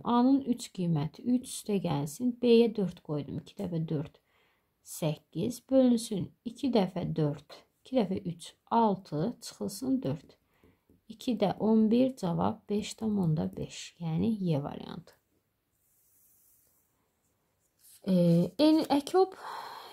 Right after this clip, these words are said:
N bölünsün iyirmi bir bərabərdir iyirmi bir olarsa, N-in ala biləcəyi qiymətlərin ədədi ortasını tapın. Əvvəlcə mən bilirəm ki, ə, iki ədədin əkobu nə zaman həmin ədədlərdən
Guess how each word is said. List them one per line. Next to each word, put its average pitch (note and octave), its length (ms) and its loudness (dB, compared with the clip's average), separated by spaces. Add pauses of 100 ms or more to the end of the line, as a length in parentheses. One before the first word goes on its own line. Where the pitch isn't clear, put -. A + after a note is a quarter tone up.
(120)
N D#4 280 6
bölünsün G3+ 480 4
iyirmi G#3 400 2
bir F#3+ 320 0
bərabərdir A#3 560 2
iyirmi A#3 300 6
bir G3+ 80 2
olarsa, E3 520 0
N-in B3 280 4
ala F#3+ 280 4
biləcəyi E3 840 0
qiymətlərin F3 720 2
ədədi E3+ 240 -2
ortasını F#3+ 540 -4
tapın. - 280 -8 (1080)
Əvvəlcə E4 560 2 (280)
mən D#4+ 240 4
bilirəm G#3 440 2
ki, D#3+ 160 -14 (120)
ə, - 200 -6
iki - 220 -6
ədədin A3+ 420 -2 (240)
əkobu E3 520 -4
nə D#4 160 4
zaman F3+ 360 -2 (320)
həmin G3+ 260 0
ədədlərdən D#3+ 720 -4